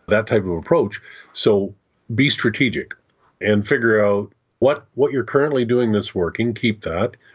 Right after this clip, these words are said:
What's not working, and stop doing that. Set up a plan and a budget, and then look at that budget and what can you do over a long time,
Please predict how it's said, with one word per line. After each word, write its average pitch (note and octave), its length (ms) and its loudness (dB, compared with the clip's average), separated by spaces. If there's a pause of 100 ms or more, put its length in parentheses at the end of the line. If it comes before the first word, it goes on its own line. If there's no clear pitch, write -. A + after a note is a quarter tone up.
What's A2 240 2
not A#2 260 2
working, G#2 360 0
and F2 120 -2
stop C3+ 360 -2
doing F#2 300 -2
that. D#2+ 340 -2 (840)
Set B2 280 2
up B2+ 160 -2
a A#2 60 2
plan B2 460 0
and G2+ 140 0
a F2+ 60 -4
budget, G#2 640 -2 (120)
and G#2+ 160 0
then G#2 360 2
look B2 240 2
at F3 60 -4
that E3 220 0
budget A2+ 560 2
and G#2+ 440 2
what A#2 260 0
can C3 140 2
you A#2 100 2
do G#2+ 220 2
over F#2 240 0
a F2 80 2
long E2 300 -2
time, D2+ 320 -8